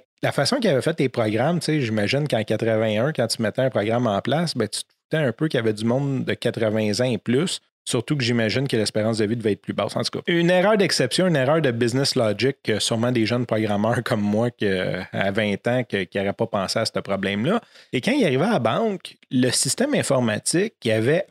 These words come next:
un neuf puis deux barres. Fait que donc, s'il voulait rentrer la date de naissance de mon arrière-grand-mère, il fallait qu'il rentre, mettons, juste deux chiffres. Fait qu'il aurait rentré, mettons, euh, vingt-deux pour mille neuf cent vingt-deux. Quand ma grand-mère arrivait, puis elle disait mille huit cent quatre-vingt-dix-huit,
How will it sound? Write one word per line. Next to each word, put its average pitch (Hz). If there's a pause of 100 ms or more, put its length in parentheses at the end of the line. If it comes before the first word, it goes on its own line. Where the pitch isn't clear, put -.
un 156
neuf 156 (220)
puis 120
deux 147
barres. 127
Fait 120
que 120
donc, 175
s'il 175
voulait 160
rentrer 190
la 170
date 143
de 143
naissance 131
de 113
mon 107
arrière-grand-mère, 113
il -
fallait 123
qu'il 113
rentre, 151
mettons, 135
juste 131
deux 127
chiffres. - (180)
Fait 95
qu'il -
aurait 104
rentré, 107
mettons, 110
euh, 92 (340)
vingt-deux 120
pour 110
mille 110
neuf 104
cent 127
vingt-deux. 107 (200)
Quand 214 (200)
ma 113
grand-mère 110
arrivait, 113
puis 120
elle 104
disait 110
mille 131
huit 120
cent 135
quatre-vingt-dix-huit, 107